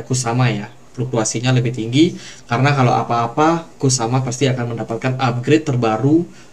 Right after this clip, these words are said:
di posisi awal dengan resiko ya, kalau nanti ada crash, ada bermasalah jaringannya, Kusama juga yang akan menderita lebih awal. Nah, project-project yang bagus nanti,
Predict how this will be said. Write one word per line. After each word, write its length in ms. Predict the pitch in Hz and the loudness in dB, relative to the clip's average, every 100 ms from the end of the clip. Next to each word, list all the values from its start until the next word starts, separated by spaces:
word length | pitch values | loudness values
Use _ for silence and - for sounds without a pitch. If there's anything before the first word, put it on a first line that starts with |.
| - - - | -20 -20 -2
di 400 | 135 175 180 - | 2 4 2 0
posisi 400 | 139 131 131 123 | 0 2 0 2
awal 400 | 113 120 139 131 | 4 4 2 0
dengan 240 | 120 117 | -2 -4
resiko 480 | 113 113 113 143 143 | -4 -4 -4 0 2
ya, 160 | 113 | 2
kalau 240 | 107 113 110 | 0 -2 -2
nanti 240 | 110 - | -4 -4
ada 640 | 120 110 110 107 107 127 - - - - - | -4 -4 -4 -6 -8 -12 -16 -20 -20 -20 -20
crash, 400 | - 131 131 - | -4 0 0 -2
ada 240 | 117 113 117 | -4 -4 -4
bermasalah 640 | 117 113 113 113 113 120 - - - - | -4 -4 -4 -2 -2 -2 -6 -20 -20 -12
jaringannya, 800 | 127 127 123 113 110 131 175 185 | 0 2 2 -2 -2 0 0 0
Kusama 400 | 135 131 120 120 | -4 -2 -4 -4
juga 320 | 113 131 135 | -4 -2 -2
yang 160 | 127 117 | -2 -4
akan 320 | 120 127 123 | -4 -2 0
menderita 480 | 123 117 113 113 131 117 | 0 0 -4 -2 -2 0
lebih 240 | 110 110 | -2 -4
awal. 400 | 107 107 104 104 - - - - - - | -4 -4 -6 -10 -18 -20 -20 -20 -20 -8
Nah, 400 | 123 123 117 120 - | 0 0 0 -6 -6
project-project 480 | 120 120 127 123 117 | -2 -2 0 -2 0
yang 160 | 123 113 | -2 0
bagus 320 | 110 117 139 | -2 -2 -2
nanti, 400 | 170 175 120 | -2 -2 0